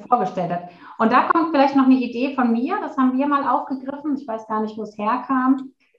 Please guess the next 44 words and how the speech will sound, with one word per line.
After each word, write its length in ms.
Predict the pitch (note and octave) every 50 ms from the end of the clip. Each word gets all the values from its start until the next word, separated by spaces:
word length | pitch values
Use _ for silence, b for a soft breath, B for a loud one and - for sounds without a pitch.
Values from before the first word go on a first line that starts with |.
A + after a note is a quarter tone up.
| _ _ _ _ _ _
auch 200 | - G3 G3+ - B3
für 120 | A#3+ A3+
den 140 | G#3+ G#3 F#3+
Alltag, 520 | F3+ G#3 A#3 C4+ - - D#4+ E4+ - -
das 120 | A#3 A3 A3
ist 120 | - -
nicht 140 | A#3+ A#3 -
nur 120 | A#3+ -
für 80 | - G#3+
den 240 | G#3 G3 G#3+ G#3 A3
Urlaub, 320 | A3+ B3 C#4+ D4 D4+ -
aber 200 | - - G#3 G#3
das, 260 | G#3 G#3 - - - -
ähm, 360 | G#3 G3+ G3+ G#3 G3+ G3 G3
kann 140 | - G#3 G3+
man 80 | G3
natürlich 460 | F#3+ F#3 F3+ G#3 G3+ G3 G3 - -
auch 160 | G3 F#3+ - -
für 80 | F#3+
den 140 | F3 E3+ - G3+
Urlaub 300 | G3+ A3+ C4 C4 C4+ -
so, 320 | - C4 B3 B3 B3 B3 B3
ähm, 520 | A#3 A3+ A3 A3+ A3+ A3 A3+ A3+ A3+ - _ _ _ _ _ _ _ _ _ _ _ -
handhaben 560 | G#3+ A#3 C4 C4 C4 B3 A#3+ A#3+ A#3+ B3 A#3
oder 160 | A3 A3 G#3+
planen. 800 | A3 - G#3 G3+ G3 G3+ G#3+ A#3+ B3 C4 C4 - - - - - _ _ _ _ _ -
Wir 260 | B3 A3+ A#3+ C4 C4+
haben 140 | D4+ D4 C#4
mal 240 | C#4 C#4 C4+ C4
gesammelt. 440 | A#3+ A3 A#3 C4 C4 F#3 E3+ D#3+ -
Wir 120 | F3+ F3 G3
haben 120 | G#3 G#3
so 60 | G3+
eine 140 | G3+ G3+ G3+
Art 160 | G3+ G#3 -
Familienrat 680 | - G#3+ G#3+ A#3 C#4+ D4+ C#4 C4 B3+ A#3+ A3+ A#3+ B3 B3
gemacht 320 | A3+ A3 A3 A3+ A3+ - A#3
und 120 | A3 G#3
haben 180 | A3 A3 A3+ A3+
gesammelt, 440 | A3 G#3 G#3+ A3+ B3 B3 A#3+ -
was 220 | A#3+ A3+ - - -
sich 200 | A#3 A3+ - A3+ A3+
wer 260 | A3+ A#3+ A#3 A3 A#3
wünscht. 500 | C4 B3+ A3 - - - - - _